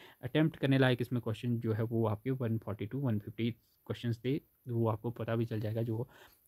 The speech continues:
टॉपर होगा तो उसने भी लगभग इतने ही क्वेश्चन जो है वो अटेम्प्ट किए होंगे जहाँ तक मुझे लगता है। तो कट ऑफ आपको दिख ही रही होगी कि दो हज़ार उन्नीस में कट ऑफ क्या रही थी।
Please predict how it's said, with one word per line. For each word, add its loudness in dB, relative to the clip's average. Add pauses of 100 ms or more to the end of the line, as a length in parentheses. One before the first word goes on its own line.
(120)
टॉपर 4
होगा 6
तो 0
उसने -2
भी 2
लगभग 0
इतने 0
ही 6
क्वेश्चन 0 (100)
जो -4
है 0
वो 2
अटेम्प्ट 0
किए 0
होंगे 2
जहाँ -4
तक -4 (440)
मुझे 6
लगता 0
है। -8 (960)
तो 6
कट -2
ऑफ 4
आपको 4
दिख 0
ही 6
रही 8
होगी 6
कि -4
दो 2
हज़ार 0
उन्नीस 2
में -4
कट -2
ऑफ -2
क्या 0
रही 4
थी। 0